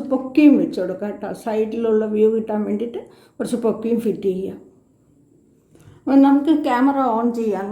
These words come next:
അതായത് ഫോൺ ഉപയോഗിച്ചിട്ട് നമ്മൾ ഷൂട്ട് ചെയ്യുമ്പോൾ നമുക്ക് ക്യാമറ ഓൺ ചെയ്യാനൊക്കെ നല്ല ഈസി ആയിരിക്കും. പിന്നെ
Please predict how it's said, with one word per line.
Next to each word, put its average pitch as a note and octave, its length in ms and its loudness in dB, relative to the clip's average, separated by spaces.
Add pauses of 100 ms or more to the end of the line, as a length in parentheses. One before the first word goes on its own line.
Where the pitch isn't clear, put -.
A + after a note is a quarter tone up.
അതായത് A3+ 340 -2 (300)
ഫോൺ A#3+ 320 2 (160)
ഉപയോഗിച്ചിട്ട് G#3+ 540 -2 (120)
നമ്മൾ A#3+ 160 -2 (140)
ഷൂട്ട് G3 220 -4
ചെയ്യുമ്പോൾ G#3 300 -2 (380)
നമുക്ക് A#3 260 0 (140)
ക്യാമറ A3 320 0 (300)
ഓൺ G#3 120 0 (140)
ചെയ്യാനൊക്കെ F#3+ 580 -4
നല്ല G3+ 160 -4 (200)
ഈസി G3 320 -4
ആയിരിക്കും. F#3 440 -4 (1700)
പിന്നെ D#4+ 180 6